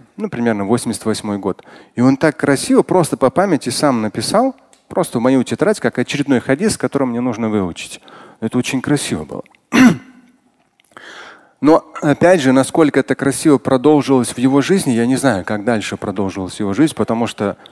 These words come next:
в Средней Азии, в том числе в Таджикистане, было военный конфликт, убийства друг друга и так далее. И, к сожалению, религиозная карта была разыграна. И опять же, созидание,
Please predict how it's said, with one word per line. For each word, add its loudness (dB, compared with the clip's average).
в -18
Средней 0
Азии, 2
в -4
том -6
числе -6
в -18
Таджикистане, -6
было -4
военный 2
конфликт, -4
убийства -4
друг -6
друга -2
и -4
так -8
далее. -4
И, -8
к -12
сожалению, -2
религиозная -2
карта -2
была 2
разыграна. -4
И -8
опять 0
же, -2
созидание, 2